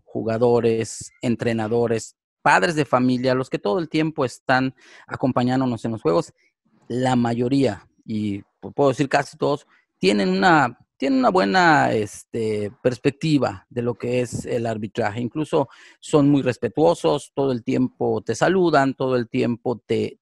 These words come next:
te, te andan, este, a plat-, haciendo plática con respecto a temas de voleibol, ¿no?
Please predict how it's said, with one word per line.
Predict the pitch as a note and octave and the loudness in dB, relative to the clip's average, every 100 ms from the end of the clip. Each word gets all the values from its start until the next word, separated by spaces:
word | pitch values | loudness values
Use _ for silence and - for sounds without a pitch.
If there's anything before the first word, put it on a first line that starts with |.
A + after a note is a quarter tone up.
| - | -8
te, | A2 G#2 G#2+ G#2 G#2 G#2 G2+ _ _ _ - - - - | -4 -2 -2 -2 -2 -2 -6 _ _ _ -20 -20 -20 2
te | E3 D3 | 4 6
andan, | D3+ E3 D#3+ D3+ C#3 C3 B2+ B2 | 6 6 6 6 6 6 4 2
este, | - A#2+ A2 - - A#2+ A2+ A2+ A2 A2+ A2 | -2 -2 -2 -6 -4 -2 0 0 2 2 2
a | G#2+ - | 0 -4
plat-, | C#3 B2 - | -4 -2 0
haciendo | C#3+ G3+ G#3+ E3+ | 0 2 2 2
plática | F#3+ F3 - D3 B2 | 4 2 0 -6 -6
con | - A2+ | -4 -8
respecto | A2+ - C3 - | -8 -6 -6 -4
a | A#2+ | -8
temas | - A#2+ A#2 | -6 -6 -6
de | G#2+ | -8
voleibol, | G#2 G2 F2+ E2+ G2+ | -8 -8 -10 -10 -6
¿no? | E3 | -6